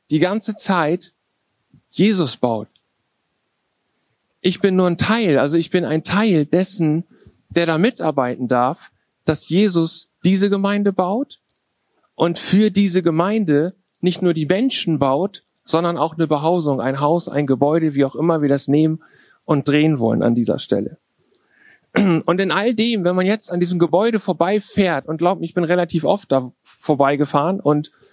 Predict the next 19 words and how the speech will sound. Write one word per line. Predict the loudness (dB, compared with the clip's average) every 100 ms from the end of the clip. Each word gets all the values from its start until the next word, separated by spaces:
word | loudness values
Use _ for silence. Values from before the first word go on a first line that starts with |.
| -10
habe | -6 -2
also | 0 0
auch | 0
während | 0 0
dieser | 0 -2
ganzen | -2 -4 -2
Bauphase, | 0 0 0 -2 -2 0 0 0 -4 _ _ _ _ _ _ -8
stehe | 0 2 0
ich | -2
immer | -2 0
wieder | 0 0
davor | 0 -4 -2 0 2 2 -2
und | -2
denke, | 0 0 0 0 0 -4 _ _ _ _ _ _ _ _ _ _ _
ich | -2 0
habe | 0 0
das | -2 2
nicht | 0 0
gesehen. | -2 0 0 -2 -6